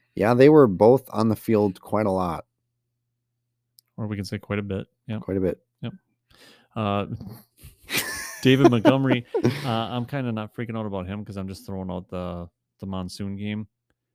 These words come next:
Speaker 2: Uh, and I think that he's gonna return to some kind of form. I was, I was surprised about the utilization of Khalil Herbert.
Speaker 1: Yes, I think he
Speaker 2: Uh,
Speaker 1: should be picked up.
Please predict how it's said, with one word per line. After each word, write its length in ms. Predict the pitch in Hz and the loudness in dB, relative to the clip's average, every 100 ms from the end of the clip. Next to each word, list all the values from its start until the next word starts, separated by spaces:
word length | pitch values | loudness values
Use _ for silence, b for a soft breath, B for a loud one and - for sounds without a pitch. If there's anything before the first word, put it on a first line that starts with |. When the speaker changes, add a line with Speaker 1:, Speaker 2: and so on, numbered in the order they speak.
| _ - | _ -12
Speaker 2:
Uh, 360 | 98 95 95 - | -8 -8 -8 -10
and 140 | 101 | -10
I 80 | 95 | -10
think 220 | - 98 92 | -10 -12 -10
that 180 | 92 | -12
he's 180 | 98 95 | -12 -12
gonna 140 | 95 90 | -10 -10
return 260 | 90 98 | -8 -8
to 60 | 90 | -10
some 240 | - 92 | -10 -12
kind 220 | 90 95 90 | -8 -8 -8
of 120 | 85 | -10
form. 360 | 95 92 95 - | -8 -8 -8 -8
I 60 | 123 | -6
was, 240 | 147 147 | -6 -6
I 40 | 143 | -12
was 220 | - 120 - | -8 -8 -8
surprised 360 | 165 151 151 | -10 -8 -6
about 160 | 147 135 | -6 -6
the 80 | 110 | -6
utilization 600 | 107 117 101 104 104 117 | -4 -6 -6 -6 -6 -12
of 60 | - | -12
Khalil 340 | - 107 104 | -6 -4 -4
Herbert. 380 | 87 98 120 127 _ _ _ | -6 -6 -6 -8 _ _ _
Speaker 1:
Yes, 320 | 87 82 - | -2 -2 0
I 140 | - 101 | 0 2
think 180 | 101 | 2
he 80 | 98 | 2
Speaker 2:
Uh, 40 | 101 | 0
Speaker 1:
should 160 | 98 | 0
be 100 | 95 | -2
picked 280 | 82 85 82 | -2 -4 -4
up. 140 | 87 | -8